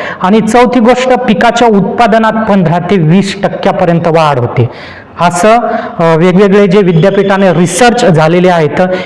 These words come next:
या रिसर्चच्या अंती हे आलेले आहेत. पंधरा ते वीस टक्के म्हणजे जिथं तुम्हाला दहा क्विंटल सोयाबीन होत असेल, तर तिथं अकरा, साडे अकरा क्विंटल सोयाबीन होऊ शकतो. तर तुम्ही हे यावर्षी करून बघा. तुम्हाला जर वाटत असेल की,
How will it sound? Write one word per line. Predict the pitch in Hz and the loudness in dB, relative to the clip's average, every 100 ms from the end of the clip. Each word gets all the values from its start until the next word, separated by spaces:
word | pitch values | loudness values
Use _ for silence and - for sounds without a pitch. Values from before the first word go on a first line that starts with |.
| - | -2
या | 175 | 0
रिसर्चच्या | 156 170 170 208 202 202 202 | 0 -2 -2 0 0 -2 0
अंती | 185 170 156 202 | 0 0 0 0
हे | 165 | 2
आलेले | 165 147 135 | 0 0 -2
आहेत. | 135 - - - | -2 -6 -6 0
पंधरा | 220 214 | 2 2
ते | 233 240 | 2 2
वीस | 220 226 | 2 0
टक्के | - - 175 | -2 -2 0
म्हणजे | 175 196 | 0 2
जिथं | 196 214 220 | 2 0 0
तुम्हाला | 226 214 208 214 | 2 2 2 2
दहा | 180 165 196 | 2 0 0
क्विंटल | 202 214 196 208 | 0 0 2 0
सोयाबीन | 202 180 185 | 0 0 0
होत | 185 175 | 0 0
असेल, | 180 185 143 - - | -2 -2 -4 -8 -6
तर | - | -2
तिथं | 175 202 | 0 2
अकरा, | 202 175 - 208 | 2 2 0 0
साडे | 202 190 185 | 0 0 2
अकरा | 190 190 | 0 0
क्विंटल | 190 190 185 185 | -2 0 0 -2
सोयाबीन | 185 160 165 | -2 0 0
होऊ | 147 | 0
शकतो. | 135 139 - 127 - - - - | -2 -4 -4 -6 -6 -10 -8 -4
तर | 190 | 2
तुम्ही | 254 254 | 2 4
हे | 226 240 | 4 4
यावर्षी | 226 226 233 233 | 4 4 2 0
करून | 233 226 226 | -2 0 2
बघा. | 220 208 196 208 - - - - | 2 0 -2 -4 -6 -10 -12 -2
तुम्हाला | 214 208 220 220 | 2 4 4 2
जर | 180 202 | 2 2
वाटत | 202 185 180 202 | 2 2 2 0
असेल | 214 202 208 | 0 0 -2
की, | 202 208 202 202 | 0 0 0 -4